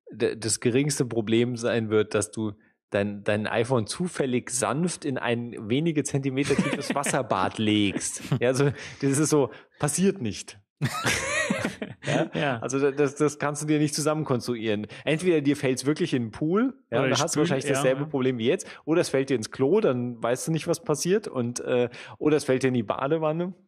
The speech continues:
Speaker 1: kann auch
Speaker 2: Ja.
Speaker 1: passieren, ja, ist auch nicht sonderlich günstig, aber also Sachen, ich mein, ja, also wo es halt so reinfallen kann oder vielleicht eben doch mal ins,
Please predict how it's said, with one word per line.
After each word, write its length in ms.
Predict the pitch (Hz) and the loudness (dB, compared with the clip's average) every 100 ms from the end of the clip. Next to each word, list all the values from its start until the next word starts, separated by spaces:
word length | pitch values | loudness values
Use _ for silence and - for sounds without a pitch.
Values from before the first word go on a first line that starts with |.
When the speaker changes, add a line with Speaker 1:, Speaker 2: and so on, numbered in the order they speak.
| - | -4
Speaker 1:
kann 120 | 113 | 0
auch 160 | 113 135 | 0 0
Speaker 2:
Ja. 60 | |
Speaker 1:
passieren, 300 | 139 143 156 | -2 2 2
ja, 80 | 127 | 2
ist 100 | 127 | 2
auch 120 | - 131 | 0 -2
nicht 240 | 143 - - | -2 -6 -2
sonderlich 380 | 143 147 147 - | 0 0 -2 -2
günstig, 380 | 156 156 170 | -2 0 0
aber 240 | 113 113 - | 2 2 2
also 220 | 131 127 | 2 2
Sachen, 300 | 123 151 160 | 0 0 0
ich 120 | 95 | 0
mein, 840 | 101 95 98 98 101 110 107 98 110 127 | -2 -2 -4 -8 -10 -10 -14 -16 -16 -6
ja, 240 | 113 127 | -4 -4
also 220 | 117 101 | -6 -2
wo 80 | 120 | 0
es 100 | 139 | 2
halt 140 | 135 | 2
so 60 | 127 | 0
reinfallen 460 | 117 147 196 113 98 | 0 -2 0 0 0
kann 220 | 104 120 | -6 -6
oder 180 | 110 107 | -4 -2
vielleicht 220 | 107 - | -4 -6
eben 160 | 117 107 | -8 -4
doch 180 | 131 139 | -4 -2
mal 120 | 107 | -4
ins, 240 | 101 - | -4 -12